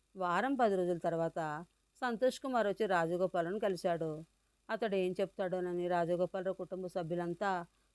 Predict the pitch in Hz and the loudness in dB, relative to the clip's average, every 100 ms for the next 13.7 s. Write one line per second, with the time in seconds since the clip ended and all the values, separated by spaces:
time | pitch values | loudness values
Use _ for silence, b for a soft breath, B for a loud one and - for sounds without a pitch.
0 | - 233 262 285 226 202 185 170 - 175 | -8 -4 -2 0 2 2 2 0 -4 -4
1 | 175 180 175 175 165 175 170 165 156 165 | -2 -2 0 -2 0 2 2 2 -2 -8
2 | _ _ _ - 233 247 240 247 185 - | _ _ _ -4 -2 0 0 2 -2 -2
3 | - 277 269 190 - 240 262 233 190 180 | 0 0 2 0 -2 -4 2 4 6 2
4 | 185 _ _ - 196 190 175 170 170 220 | -2 _ _ -8 -4 0 0 0 0 0
5 | 175 156 143 _ _ _ _ - 190 262 | -2 -4 -12 _ _ _ _ -4 2 4
6 | 311 311 - 294 277 262 240 220 202 196 | 4 2 2 2 4 2 2 2 0 0
7 | 196 _ 196 190 180 180 185 160 160 156 | -2 _ -6 -4 -2 0 0 0 -4 -10
8 | 151 143 139 143 _ _ _ - 277 285 | -10 -10 -12 -14 _ _ _ -4 4 4
9 | 285 302 277 214 202 208 202 202 - 202 | 6 6 10 10 10 8 6 2 0 -2
10 | 170 165 - _ - 262 320 285 226 247 | -2 -4 -10 _ -12 -6 -2 2 2 2
11 | 262 220 240 233 247 202 240 208 196 - | 2 2 0 0 -2 4 4 4 0 -2
12 | 196 185 233 196 175 190 202 220 202 190 | -4 -2 -2 0 0 2 2 2 2 0
13 | 175 202 190 190 170 160 147 | -2 -4 -4 -2 -2 -4 -6